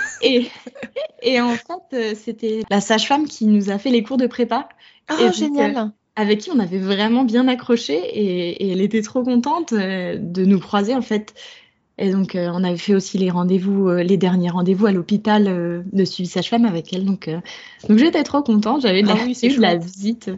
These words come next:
Speaker 1: à ce moment-là. Et donc, euh, Ludivine ramène les sacs. En fait, dans les sacs, euh, nous, on a fait une, un Blissing Way,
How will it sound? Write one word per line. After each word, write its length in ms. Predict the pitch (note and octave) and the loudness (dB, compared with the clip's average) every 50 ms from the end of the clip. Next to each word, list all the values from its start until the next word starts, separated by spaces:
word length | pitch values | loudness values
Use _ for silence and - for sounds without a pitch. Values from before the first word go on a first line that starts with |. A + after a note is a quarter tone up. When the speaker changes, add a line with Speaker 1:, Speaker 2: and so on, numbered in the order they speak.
| - _ _ - G#3+ | -12 _ _ -2 0
Speaker 1:
à 120 | A3+ A#3 | 0 0
ce 160 | A3+ - - A3+ | 0 0 0 0
moment-là. 460 | G#3+ G#3+ G#3+ G#3 G3 F#3+ F3 F3 G#3+ G#3+ - _ _ - - - - - - - - - - - - _ _ _ _ _ _ _ _ _ - - | 2 2 0 0 -2 -2 -4 -6 -8 -8 -12 _ _ -20 -20 -20 -20 -20 -20 -20 -20 -20 -20 -20 -20 _ _ _ _ _ _ _ _ _ -10 -4
Et 140 | G#3+ G3+ F#3+ | -2 0 0
donc, 300 | F3+ F#3+ F#3 F#3 F3 - | 0 -2 -2 -4 -4 -4
euh, 380 | F#3 F#3 F3 E3+ D#3+ D#3+ - - | -4 -2 -2 -2 -2 -4 -2 0
Ludivine 420 | G3 A3 G3 A3 G#3 A3+ A#3 G#3+ | 0 2 4 4 4 6 6 4
ramène 320 | G3 G3+ G3+ G3+ G3+ G3 F#3+ | 4 2 0 0 0 0 -2
les 100 | F#3 F#3+ | -2 -2
sacs. 260 | - - - - A#3+ | -2 -2 -2 0 -2
En 60 | G#3+ | -2
fait, 180 | G#3+ C4+ C4 B3 | 0 -2 -2 0
dans 140 | G#3 F#3+ | -2 -2
les 120 | F#3 F#3 F#3+ | -2 -4 -4
sacs, 460 | - - A#3+ C4 C4+ C4+ - G3+ G#3 - F#3+ | -2 0 0 0 0 -2 -8 -12 -10 -8 -6
euh, 240 | F#3 F3 F3 F3 F3 | -4 -4 -2 -4 -4
nous, 640 | F3 F3 F3 F3 F#3+ G3+ A3 A#3 A#3+ A#3+ A#3+ A3+ G#3 | -4 -4 -2 0 2 4 6 6 8 8 6 6 4
on 60 | F#3+ | 2
a 140 | F3+ F#3 F#3 | 0 -2 -4
fait 400 | - - A3+ A3 A3 A3 G3 - | -2 0 2 4 4 4 2 2
une, 520 | - F#3+ F#3 F3+ F3 F3 E3+ E3+ E3+ E3+ | 0 0 0 0 -2 -2 -4 -4 -6 -6
un 100 | - F#3+ | -6 -4
Blissing 680 | F3+ F3 F3 E3 E3+ F3+ F#3+ G3+ G#3 G#3 - A3 G3+ F#3 | -4 -4 -4 -4 -2 0 0 0 0 2 2 4 4 4
Way, 300 | F#3+ G#3+ C4 C#4+ B3+ G3 | 4 2 2 2 0 0